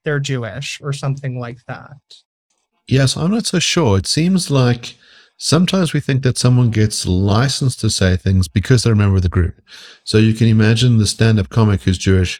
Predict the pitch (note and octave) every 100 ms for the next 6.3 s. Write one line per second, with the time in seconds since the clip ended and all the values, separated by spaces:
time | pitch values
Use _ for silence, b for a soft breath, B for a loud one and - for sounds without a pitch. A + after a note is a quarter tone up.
0 | F#2+ G2 G2 F#2+ - F#2 F2+ F#2+ F2+ D#2+
1 | C#3+ A#2 G2 - B B B B B G2
2 | G2 G2+ - A2 G2+ G2 B B _ -
3 | - - - F3 D#3 D3+ C3 D#3 C3+ A2
4 | G#2+ G#2+ G#2+ G#2 G#2 G#2+ - F#2+ F2+ F2
5 | - - _ _ _ _ - G#2+ - C3
6 | B2+ B2 A#2